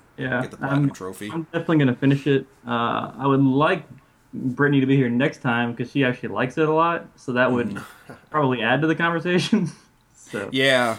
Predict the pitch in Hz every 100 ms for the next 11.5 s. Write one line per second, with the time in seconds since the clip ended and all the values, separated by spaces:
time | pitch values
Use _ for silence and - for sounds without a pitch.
0 | - 135 127 120 131 151 156 175 151 113
1 | 110 113 117 117 139 147 139 143 113 98
2 | - - - 214 180 135 - _ - 135
3 | 160 160 151 147 123 101 101 120 123 123
4 | 110 104 117 123 139 131 131 135 117 123
5 | 131 110 107 95 98 95 - 92 156 170
6 | 208 196 175 208 208 180 139 165 175 156
7 | 135 123 123 131 127 117 120 117 - -
8 | - 120 135 _ _ 127 - - 131 120
9 | 123 123 - - 123 120 127 123 123 127
10 | 131 - _ - 220 370 226 254 202 -
11 | - 180 165 -